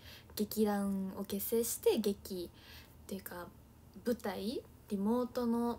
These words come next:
舞台を作るみたいなのがあったんですけれども、その時に同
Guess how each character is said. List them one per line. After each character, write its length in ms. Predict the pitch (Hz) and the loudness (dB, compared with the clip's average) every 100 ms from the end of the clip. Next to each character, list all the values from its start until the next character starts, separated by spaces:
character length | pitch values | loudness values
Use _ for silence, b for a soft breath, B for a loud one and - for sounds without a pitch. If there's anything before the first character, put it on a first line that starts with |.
| 226 | -2
舞 120 | 220 | -2
台 240 | 220 196 | -2 -2
を 40 | 185 | -2
作 260 | - - 220 | -4 0 0
る 80 | 196 | 0
み 140 | 190 | -4
た 120 | 185 | -6
い 60 | 185 | -8
な 80 | 180 | -8
の 140 | 180 | -4
が 100 | 190 | -2
あ 40 | |
っ 60 | 214 - | -2 -2
た 100 | 190 | -4
ん 60 | |
で 80 | 190 | -4
す 140 | - | -6
け 120 | - 185 | -6 -8
れ 80 | |
ど 120 | 180 202 | -4 -2
も、 340 | 330 349 214 B - | 0 0 -2 B -6
そ 100 | 285 | -2
の 120 | 370 | 4
時 260 | 427 254 | 4 4
に 140 | 247 285 | 0 2
同 180 | 220 | 4